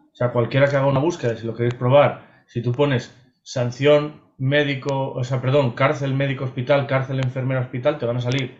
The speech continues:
cientos de, de resoluciones en Google de médicos y enfermeros que por, han accedido a historias clínicas de personas que no tenían que acceder. Como ahora hay un control de acceso, un registro para saber quién accede normalmente, o debería haberlo, pues,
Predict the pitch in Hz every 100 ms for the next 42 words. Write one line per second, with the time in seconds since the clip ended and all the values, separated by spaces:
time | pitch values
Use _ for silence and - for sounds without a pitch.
0 | _ _ _ _ _ _ - 143 139 135
1 | 139 135 135 131 131 127 - _ _ -
2 | 123 131 131 131 127 151 131 120 127 151
3 | 170 220 - 123 131 151 - - _ -
4 | 131 131 147 151 143 147 131 143 156 165
5 | 123 127 113 117 120 123 131 123 139 147
6 | 117 - 131 139 123 143 156 131 113 110
7 | 110 117 - 131 127 127 131 131 127 127
8 | 143 160 208 - - _ _ _ - 123
9 | 131 143 139 135 135 139 139 135 160 135
10 | 123 127 131 151 147 - 110 - 110 104
11 | 113 120 123 123 120 151 139 110 104 120
12 | 123 139 123 - - _ - 117 101 107
13 | 117 131 139 147 208 - - _ _ _
14 | 117